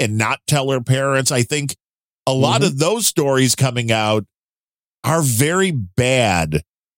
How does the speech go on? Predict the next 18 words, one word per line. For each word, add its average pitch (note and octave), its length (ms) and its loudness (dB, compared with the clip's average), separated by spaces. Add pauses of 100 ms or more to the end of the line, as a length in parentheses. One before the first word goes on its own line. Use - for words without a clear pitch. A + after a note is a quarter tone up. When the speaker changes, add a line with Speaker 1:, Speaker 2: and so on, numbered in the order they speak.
(240)
Speaker 1:
for G#3 480 2
the F#3 80 -4
trans G#3+ 380 0
community, F2+ 420 0
'cause B2+ 140 0
I G#3+ 100 0
think A#3 220 -6
most D#3+ 400 -2
people F3+ 240 2
that D3 120 2
are, C#3+ 120 -2
again, C#3 320 0
there's A2+ 180 0
a - 40 2
big D#3+ 180 -4
difference F3+ 320 -2
between D3 400 0 (280)
people D#3+ 400 0